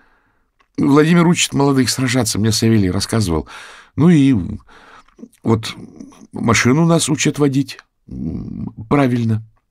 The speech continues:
проговорил Кузя, но видно было, что он задумался. Да, это так.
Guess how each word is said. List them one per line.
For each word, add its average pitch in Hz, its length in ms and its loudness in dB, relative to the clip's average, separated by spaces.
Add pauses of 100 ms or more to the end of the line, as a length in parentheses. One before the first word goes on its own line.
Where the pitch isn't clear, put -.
(140)
проговорил 71 460 -4
Кузя, 101 380 -2 (640)
но 101 120 2
видно 95 300 2
было, 92 180 2
что - 180 -4
он 87 100 -2
задумался. - 800 -6 (340)
Да, - 120 -8
это - 180 -6 (100)
так. - 480 -8